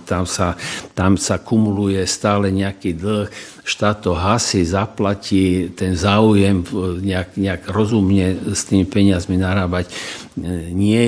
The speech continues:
je, lebo však čo, aj tak sa to odlží, doteraz sa stále tie nemocnice odlžili. Teraz sme videli, ako je to, keď sa stane takáto situácia, čo nikto nemohol teda predpokladať,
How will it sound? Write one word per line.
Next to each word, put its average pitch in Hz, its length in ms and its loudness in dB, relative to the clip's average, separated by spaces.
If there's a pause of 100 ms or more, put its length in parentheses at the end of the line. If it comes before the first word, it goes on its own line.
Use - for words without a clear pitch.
je, 113 80 2
lebo 98 320 -4
však - 240 -10
čo, 90 240 -6
aj 90 160 -8
tak 85 160 -8
sa 90 160 -4
to 87 160 -4
odlží, 101 480 2
doteraz 92 560 0
sa 90 80 -2
stále 98 480 0
tie - 160 -8
nemocnice 87 560 -2
odlžili. 101 720 0 (480)
Teraz 98 320 2
sme 92 80 4
videli, 98 560 4
ako 90 320 -2
je 92 160 2
to, 92 160 0 (320)
keď 90 160 -4
sa - 160 -2
stane 95 320 0
takáto 92 480 -2
situácia, 92 480 -2
čo 85 240 -6
nikto 95 320 0
nemohol 85 400 0
teda 85 320 -4
predpokladať, 92 800 0